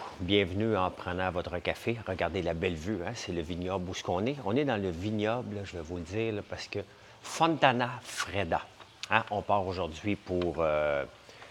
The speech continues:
pour Milan. Bienvenue en prenant votre café en version, euh, vacances. Je le fais pas tous les jours. Quand j'ai la chance, je le fais.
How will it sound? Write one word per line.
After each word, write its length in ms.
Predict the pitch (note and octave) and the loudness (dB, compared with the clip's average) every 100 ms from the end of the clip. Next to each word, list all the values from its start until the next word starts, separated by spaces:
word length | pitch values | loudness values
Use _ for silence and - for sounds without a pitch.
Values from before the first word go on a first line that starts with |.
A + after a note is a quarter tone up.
| - | -14
pour 180 | - B2 | 2 4
Milan. 380 | B2 D3+ D3 A#2 - - - F2 | 8 8 10 8 4 -12 -10 -8
Bienvenue 360 | E2+ G#2+ F2+ G2+ | 2 2 4 2
en 60 | F2+ | 0
prenant 260 | D#2 E2 | -2 -2
votre 160 | D#2+ D#2 | -2 -4
café 460 | D#2+ - A#2 B2 - | -4 -2 0 0 0
en 80 | E2 | -2
version, 720 | E2 C#2+ - F#2 E2 E2 D#2+ | -2 -4 -4 -2 0 0 0
euh, 400 | D2+ D2 D2 D2+ D2 | 2 2 2 0 2
vacances. 760 | F2+ - G#2 D3+ E3 C3 - - - - - - | 2 4 4 4 0 0 -2 -4 -12 -14 -14 2
Je 80 | G2 | 4
le 40 | |
fais 120 | F#2+ | 6
pas 120 | G#2+ C#3+ | 8 8
tous 200 | D3+ C#3+ | 8 6
les 120 | C#3 | 6
jours. 360 | D#3 B3+ A#3 - | 6 6 4 0
Quand 140 | A#2 | -2
j'ai 140 | G2+ G2 | 2 2
la 100 | E2+ | 2
chance, 300 | - G2+ G2 | 0 -2 -2
je 100 | F2 | -2
le 80 | |
fais. 320 | D#2+ - A#2+ | -2 -2 -4